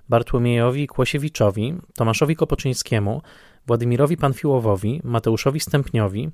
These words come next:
Weronice Więsyk, Jackowi Wiśniewskiemu, Jerzemu Zawadzkiemu i Tomaszowi Mączce, autorom podcastu Let's Make Movies, blogowi Przygody Scenarzysty, prezentującemu analizy scenariuszowe, a także portalowi Outfilm,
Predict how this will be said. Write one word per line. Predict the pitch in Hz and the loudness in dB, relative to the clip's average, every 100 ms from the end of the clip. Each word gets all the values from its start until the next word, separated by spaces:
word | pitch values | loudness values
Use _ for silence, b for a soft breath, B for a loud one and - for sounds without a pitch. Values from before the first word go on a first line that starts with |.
| _ - | _ 0
Weronice | 117 117 139 - | 2 4 2 2
Więsyk, | 127 113 95 - 151 - - - | 2 2 0 -2 -2 -4 -12 -2
Jackowi | 117 - 131 139 | -2 0 -2 -2
Wiśniewskiemu, | 135 135 - - 101 98 165 b b b b - | -4 -4 -4 -2 -2 -2 -4 b b b b -2
Jerzemu | 117 117 135 147 | 2 4 4 4
Zawadzkiemu | 127 117 - - 135 139 131 | 4 2 0 0 2 2 0
i | - | -2
Tomaszowi | - 117 - 139 160 | -2 -2 0 2 4
Mączce, | 107 98 - 117 131 | 2 0 -2 2 4
autorom | 117 - 123 120 | 2 2 0 2
podcastu | 113 - 117 - - 117 | -2 -2 -2 -2 0 4
Let's | 120 135 - | 4 2 0
Make | 113 120 131 - - | 2 4 2 0 -2
Movies, | 104 92 120 - - B B B B B B - | -2 -2 -4 -6 -10 B B B B B B -12
blogowi | 110 127 123 135 143 139 | -4 2 2 4 2 2
Przygody | - - 117 143 | -4 -2 0 0
Scenarzysty, | - 151 156 131 98 - 113 | 0 2 2 2 -2 -2 -2
prezentującemu | 147 110 107 107 110 107 - 117 113 - b b b - | -2 -4 -2 -2 -2 -2 0 2 2 -2 b b b -4
analizy | 120 113 117 | 0 0 -2
scenariuszowe, | 110 117 110 104 - 123 143 165 | -4 -2 0 -2 0 0 4 2
a | 117 | 4
także | 131 139 147 | 0 0 -4
portalowi | - - 104 113 113 | -4 -2 0 0 0
Outfilm, | 117 110 - 160 170 | 0 0 0 0 0